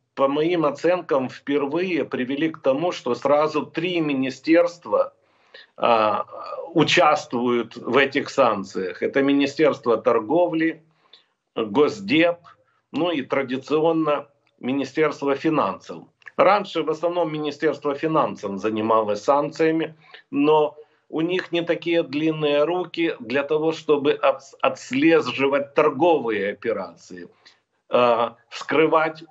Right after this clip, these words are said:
политические цепочки, а там такие были, э, которые позволяют обходить санкции. И,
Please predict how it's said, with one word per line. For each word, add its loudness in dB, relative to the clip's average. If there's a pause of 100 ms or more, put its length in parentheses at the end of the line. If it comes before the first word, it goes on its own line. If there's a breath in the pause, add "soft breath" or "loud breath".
(140)
политические 0
цепочки, 0
а 2
там 2
такие -2
были, -4 (460 soft breath)
э, 0 (280 soft breath)
которые 2
позволяют 0
обходить -6
санкции. -4 (340 soft breath)
И, 0